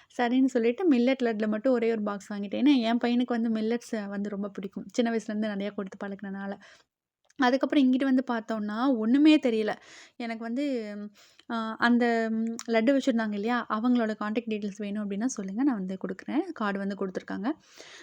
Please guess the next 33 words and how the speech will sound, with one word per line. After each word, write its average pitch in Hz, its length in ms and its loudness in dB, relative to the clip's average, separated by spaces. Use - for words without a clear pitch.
And 269 140 4
இது 240 140 4
எதுவுமே 381 360 2
ப்ரமோஷன் 277 500 4
கிடையாது. 214 520 2
எல்லாமே 294 600 4
பார்த்தீங்கன்னா, 214 560 -4
விவசாயிங்களுக்காக 233 840 -2
இங்க 208 240 -2
போட்டிருக்க 226 340 -2
எல்லாருக்குமே 214 520 -4
ஒரு 269 100 2
ஹெல்ப்பா 214 300 -2
இருக்கட்டுமே 214 420 -6
அப்படின்ற 208 400 -4
ஒரு 202 180 -4
நோக்கத்துல 196 420 -8
தான் 233 180 -2
இந்த 208 160 -2
வீடியோ 190 260 -4
வந்து 190 180 -6
நான் 190 120 -6
ஷூட் 202 280 -10
பண்ணேன். 202 260 -4
இல்லைன்னா 233 260 0
இவ்வளோ 233 220 -2
தூரம் 233 300 0
டைம் 220 380 0
ஸ்பெண்ட் 214 320 -4
பண்ணி 220 220 -2
எனக்கு 202 280 -4
ஷூட் 220 240 -2
பண்ணணும்னு 220 460 -4